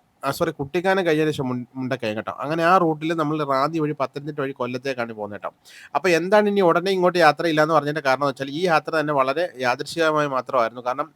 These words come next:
ലിജിയെ കൊണ്ട് സാധിക്കേണ്ട ഒരു ആവശ്യം നമ്മുടെ ഇടുക്കിയിൽ ഇവിടെ ഒരു ആവശ്യം ഉണ്ടായിരുന്നു. അതുകൊണ്ടാണ് ഞങ്ങൾ ഇപ്പോൾ വന്നത്. അല്ലെന്നുണ്ടെങ്കിൽ ലിജി നടന്നിട്ട് മാത്രമേ ഇടുക്കിയിലേക്ക് വരുന്നുള്ളൂ എന്നുള്ളത് ആദ്യമേ എടുത്തൊരു തീരുമാനമായിരുന്നു കേട്ടോ. അപ്പോൾ ആ തീരുമാനത്തിൽ മാറേണ്ടി വന്നത്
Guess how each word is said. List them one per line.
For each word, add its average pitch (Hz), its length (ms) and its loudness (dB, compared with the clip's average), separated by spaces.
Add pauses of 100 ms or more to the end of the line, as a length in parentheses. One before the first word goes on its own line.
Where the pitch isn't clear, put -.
(140)
ലിജിയെ 160 300 -2
കൊണ്ട് 175 180 0 (100)
സാധിക്കേണ്ട 143 420 0
ഒരു 135 160 4
ആവശ്യം 151 320 -2
നമ്മുടെ 135 240 -6
ഇടുക്കിയിൽ 139 300 -12 (220)
ഇവിടെ 135 220 -4
ഒരു 139 140 2
ആവശ്യം 135 280 -4
ഉണ്ടായിരുന്നു. 117 340 -4 (480)
അതുകൊണ്ടാണ് 196 380 6
ഞങ്ങൾ 180 240 2
ഇപ്പോൾ 175 220 4
വന്നത്. 131 260 0
അല്ലെന്നുണ്ടെങ്കിൽ 160 560 -4
ലിജി 147 240 -8
നടന്നിട്ട് 160 440 0
മാത്രമേ 151 300 -2
ഇടുക്കിയിലേക്ക് 143 440 -4
വരുന്നുള്ളൂ 139 400 -2 (100)
എന്നുള്ളത് 139 340 0 (340)
ആദ്യമേ 180 320 2
എടുത്തൊരു 151 280 -6
തീരുമാനമായിരുന്നു 123 540 -4
കേട്ടോ. 95 140 -4 (800)
അപ്പോൾ 139 120 0
ആ 139 140 2
തീരുമാനത്തിൽ 156 480 2
മാറേണ്ടി 160 380 2
വന്നത് 151 200 -2